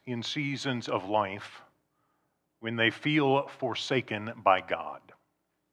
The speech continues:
I wonder how many of us have ever been one of those people.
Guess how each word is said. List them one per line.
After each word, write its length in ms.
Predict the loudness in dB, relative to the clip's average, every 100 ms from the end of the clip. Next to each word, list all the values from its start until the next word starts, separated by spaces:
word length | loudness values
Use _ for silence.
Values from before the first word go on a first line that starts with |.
| _ _ _ _ _ _ _ _ _ _ _ _ _ _ _ _ 2
I 40 |
wonder 200 | 6 10
how 80 | 10
many 140 | 10
of 100 | 12
us 640 | 12 12 6 -10 -12 -12 -16 _ _ _ _ _ _ _ _ _ -4
have 80 | 0
ever 180 | 2
been 340 | 2 0 -2 -4 -10 -14 _ _ _ _ _ _
one 160 | -6
of 80 | -4
those 220 | -4 -6
people. 320 | -12 -20 -20